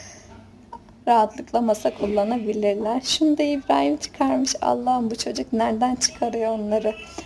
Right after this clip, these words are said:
Halısı da bu şekilde. Zaten mutfak dolabını detaylı bir şekilde göstermiştim arkadaşlar. O videomu izleyebilirsiniz. Şimdi burada dolabı var.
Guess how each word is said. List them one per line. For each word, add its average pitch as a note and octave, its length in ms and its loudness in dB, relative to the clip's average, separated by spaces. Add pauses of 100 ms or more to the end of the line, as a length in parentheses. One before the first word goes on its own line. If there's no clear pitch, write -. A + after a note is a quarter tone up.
(160)
Halısı G#3+ 400 0
da G#3 180 0
bu A3+ 40 -6
şekilde. C4+ 720 -2 (280)
Zaten C#4 520 2
mutfak B3+ 500 0
dolabını G#3 420 0
detaylı A3+ 400 0
bir A#3 60 -8
şekilde A#3 380 -2
göstermiştim G#3 800 -4
arkadaşlar. - 640 -2
O A3 160 0
videomu G#3 300 -2
izleyebilirsiniz. A#3 1120 -4 (1040)
Şimdi G#3+ 340 -2
burada G3+ 300 -4
dolabı G3+ 400 -2
var. - 240 -2